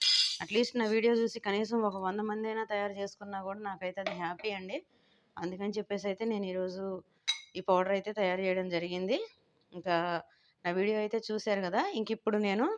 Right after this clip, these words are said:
ఈ పౌడర్ని ఎంత క్వాంటిటీలో వేస్తాను అనేది కూడా మీకు చెప్తాను. ఇది చూశారు కదా,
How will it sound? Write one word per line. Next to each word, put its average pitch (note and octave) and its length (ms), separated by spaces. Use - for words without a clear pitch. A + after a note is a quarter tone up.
ఈ G#3 80
పౌడర్ని A3 580
ఎంత G3+ 280
క్వాంటిటీలో A3+ 600
వేస్తాను F#3+ 500
అనేది F#3 320
కూడా F#3+ 180
మీకు A3+ 220
చెప్తాను. F#3 500
ఇది F#3 180
చూశారు G3+ 360
కదా, F3 220